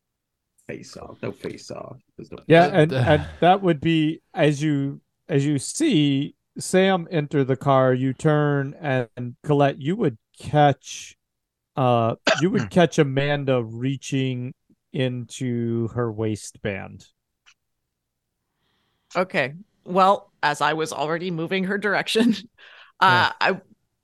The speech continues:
Speaker 4: will just stand in front of her and lightly place my hand on her hand and just say, "This isn't the time."
Speaker 2: And she says, "Oh, whatever do you mean? That nice gentleman who's entering the car, uh,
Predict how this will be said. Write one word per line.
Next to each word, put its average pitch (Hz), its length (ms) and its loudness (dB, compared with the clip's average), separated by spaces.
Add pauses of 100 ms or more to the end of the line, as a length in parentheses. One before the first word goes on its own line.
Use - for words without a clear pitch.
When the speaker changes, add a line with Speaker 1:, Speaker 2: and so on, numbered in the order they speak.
(160)
Speaker 4:
will 180 180 -4
just - 400 -8 (220)
stand 214 320 2
in 226 80 0
front 214 240 2
of 202 60 0
her 208 160 2
and 180 160 2
lightly 180 340 2
place 190 400 -2
my 185 160 2
hand 170 440 2
on 165 240 2
her 180 160 -6
hand 151 520 -2 (560)
and 156 440 0 (120)
just - 240 -10
say, 160 400 -2 (600)
"This 175 220 -6
isn't 156 280 -8
the 151 80 -14
time." 123 540 -8 (1700)
Speaker 2:
And 131 120 -14
she - 100 -16
says, - 220 -8 (200)
"Oh, 262 80 0
whatever 254 420 4
do 294 160 -6
you 277 140 -2
mean? 330 500 -6
That 196 420 0
nice 196 360 0
gentleman 233 540 2
who's 175 260 2
entering 208 440 0
the 202 80 -2
car, 196 600 2
uh, 180 200 2